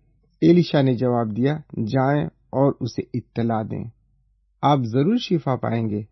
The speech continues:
لیکن رب نے مجھے یہ ظاہر کیا ہے کہ وہ حقیقت میں مر جائے گا۔" ایلیشا خاموش ہو گیا اور ٹکٹکی باندھ کر بڑی دیر تک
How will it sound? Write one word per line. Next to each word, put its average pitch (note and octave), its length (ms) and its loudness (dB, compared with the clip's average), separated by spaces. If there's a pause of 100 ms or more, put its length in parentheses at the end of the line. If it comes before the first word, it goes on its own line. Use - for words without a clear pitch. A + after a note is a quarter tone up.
لیکن A#2+ 420 0
رب C#3+ 180 0
نے C3+ 200 4
مجھے A#2+ 400 -2 (840)
یہ C#3+ 240 4
ظاہر B2+ 440 2
کیا G#2+ 420 -2
ہے F3 100 -2 (720)
کہ D3+ 140 6
وہ D3 340 4 (500)
حقیقت F3 500 0
میں D3 100 4
مر A#2 220 2
جائے - 320 -6
گا۔" - 140 -12 (880)
ایلیشا E3 380 4
خاموش C3+ 560 0
ہو B2 140 0
گیا C3+ 180 0
اور B2+ 460 0 (460)
ٹکٹکی D#3 540 2
باندھ C3+ 380 2
کر D3+ 240 2
بڑی F3 460 2
دیر D3 400 6
تک C3+ 220 -2